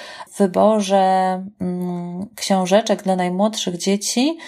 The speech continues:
rodzice, czy też osoby, które na przykład, e, wybierają takie prezenty dla dzieci, kierują się trochę własnym gustem,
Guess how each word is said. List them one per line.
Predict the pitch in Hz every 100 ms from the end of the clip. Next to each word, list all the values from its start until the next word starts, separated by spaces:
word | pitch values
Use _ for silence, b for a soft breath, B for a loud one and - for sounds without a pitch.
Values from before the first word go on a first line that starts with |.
| B B B B
rodzice, | 196 185 160 214 302
czy | -
też | 190 180
osoby, | - 180 196
które | 185 - 175 175 175 170 - -
na | 180
przykład, | - - - 165 - - -
e, | 170 165 170
wybierają | 175 180 180 170 170
takie | 165 -
prezenty | - 165 165 175 202 208
dla | 208
dzieci, | 202 202 - 220 B B B B
kierują | 262 285 277
się | 254
trochę | - 202 175
własnym | 190 254 285 277 262 240
gustem, | 240 233 - 220 220 214 208